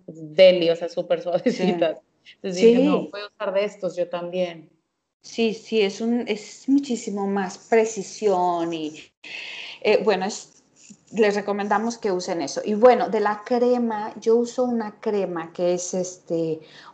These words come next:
Speaker 2: una crema natural, que no es, no se ha usado para animales, que se
Speaker 1: Ujú.
Speaker 2: llama, bueno, es una crema de acá de Estados Unidos.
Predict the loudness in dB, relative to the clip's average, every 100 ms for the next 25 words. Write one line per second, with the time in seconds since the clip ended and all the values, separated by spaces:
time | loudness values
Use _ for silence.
0 | 0 2 2 0 -2 -2 -4 -6 -6 -2
1 | 0 2 0 -2 -2 2 2 0 -6 -16
2 | _ _ -6 -2 -2 2 2 2 2 2
3 | 2 2 2 4 2 0 -4 -2 -4 -4
4 | -6 -4 -2 0 2 2 0 -6 -20 _
5 | _ _ _ _ _ -20 -16 -2 2 4
6 | 6 4 6 6 6 4 -2 -4 -4 -6
7 | -14 -20 _ -14 -10 -6 -6 -8 -12 -10
8 | -6 -6 -6 -6 -6 -4 0 0 0 -2
9 | -2 -4 -4 -4 -8 -10 -4 -2 -2 -4
10 | -10